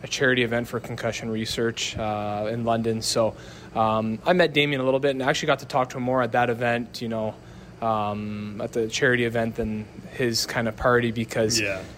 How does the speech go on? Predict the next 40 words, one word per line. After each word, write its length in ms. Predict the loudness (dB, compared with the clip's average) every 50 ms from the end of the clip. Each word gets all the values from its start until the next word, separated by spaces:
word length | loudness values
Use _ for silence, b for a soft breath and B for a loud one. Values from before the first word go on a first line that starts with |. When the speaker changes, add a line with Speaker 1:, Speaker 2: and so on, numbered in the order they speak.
| -12 -6
Speaker 1:
you 60 | -2 0
know, 60 | 2
he's 140 | 2 2 2
shaking 280 | 2 2 2 0 0 0
hands 240 | 2 2 2 0
and 80 | 0 -2
kissing 280 | -2 -2 0 2 4 6
babies 380 | 6 6 6 6 6 6 6
type 220 | 6 6 6 6 6
Speaker 2:
<laughs> 60 | 4
Speaker 1:
thing. 220 | 4 4 4 4
So, 300 | 4 4 4 4 2 2 B B B B B B B 2
um, 400 | 4 4 6 6 4 4 4 4
it 100 | 4 4
was 140 | 4 2 0
just 140 | -2 -2 0
kind 160 | 0 2 2
of 60 | 2
like 160 | 0 -2 -2
a 40 | -6
quick 240 | -2 0 2 2 2
congratulations, 960 | 2 2 4 4 4 4 2 0 0 0 0 -2 -4 -4 -2 -2 -2 -4 -4 -4
you 80 | -4
know, 220 | -4 -2 -2 -2 -2
that's 240 | -2 -2 -2 -4
a, 140 | -6 -8 -6 -4
amazing 440 | -4 0 2 2 2 2 2 -2 -4
accomplishment. 680 | -2 0 2 2 2 2 2 -2 -2 -2 0 0 0 0
And, 160 | -2 -2 -6 B B B B B B B -6 -2
um, 840 | 0 2 2 2 2 0 0 -2 -2 -4 -6 -6 -6 -6 -8 -8 -10 -14 -18 -20 -16 -4
yeah, 220 | 0 4 4 6 6
it 60 | 4
was 240 | 2 2 0 0 0
just 180 | 0 0 0 -2
a 60 | -4
quick 300 | -2 -2 -2 0 0 0
exchange. 440 | -2 -2 -2 -2 0 0 0 0 0
But, 220 | -2 -2 -2 -2
you 80 | -2 0
know, 240 | 0 2 0 0